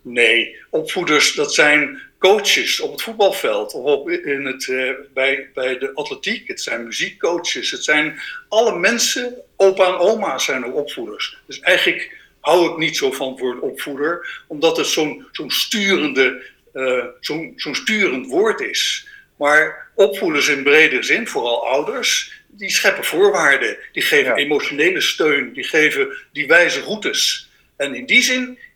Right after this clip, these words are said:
Speaker 1: is het natuurlijk zo dat school altijd, leraren zijn altijd opvoeders geweest. Maar belangrijk dat natuurlijk een leraar niet dezelfde opvoedende taak heeft als een ouder.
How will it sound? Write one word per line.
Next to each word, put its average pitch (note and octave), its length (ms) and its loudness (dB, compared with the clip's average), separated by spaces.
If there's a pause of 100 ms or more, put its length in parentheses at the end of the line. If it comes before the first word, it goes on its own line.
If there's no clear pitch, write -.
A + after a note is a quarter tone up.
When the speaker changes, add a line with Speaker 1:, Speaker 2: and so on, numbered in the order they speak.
Speaker 1:
is A3+ 180 0
het E3 100 -2
natuurlijk C3 300 -4
zo C#3+ 200 2
dat - 180 0
school D#3+ 600 0 (100)
altijd, F3+ 480 -2
leraren D3+ 680 4
zijn C3+ 260 -2
altijd G#3 360 0
opvoeders - 600 -6
geweest. - 640 -8 (260)
Maar D3 360 -4
belangrijk F3+ 600 4
dat E3 200 2
natuurlijk D3 380 -6
een C#3+ 120 -4
leraar E3 720 2
niet F#3 240 0
dezelfde - 480 2
opvoedende A#2 560 -6
taak G#2+ 360 -4
heeft B2+ 280 -6
als G#3 220 2
een C4 80 -6
ouder. D3+ 460 -2